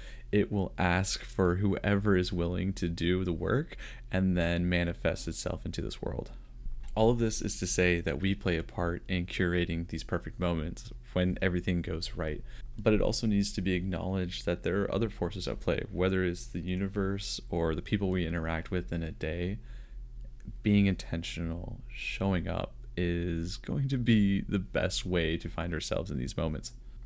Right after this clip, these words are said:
Instead of just waiting for this wave to find us, we can be a magnet. We can attract what we want in this life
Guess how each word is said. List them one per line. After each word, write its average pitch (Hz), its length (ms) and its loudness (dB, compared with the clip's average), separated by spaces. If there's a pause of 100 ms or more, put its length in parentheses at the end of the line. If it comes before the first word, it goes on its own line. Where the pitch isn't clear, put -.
(140)
Instead 120 220 0
of 131 100 0
just 123 220 -4
waiting 87 680 2 (100)
for 82 600 -2
this 90 200 -6
wave 87 400 2
to 90 120 -2
find 82 400 -4
us, 76 440 -4
we 101 140 4
can 117 120 4
be 107 260 2
a 95 140 0
magnet. 85 720 0
We 95 200 2
can 117 380 2
attract - 640 -2
what 82 60 -2
we 85 100 2
want 82 280 0
in 80 100 -2
this 76 240 -6
life - 200 -4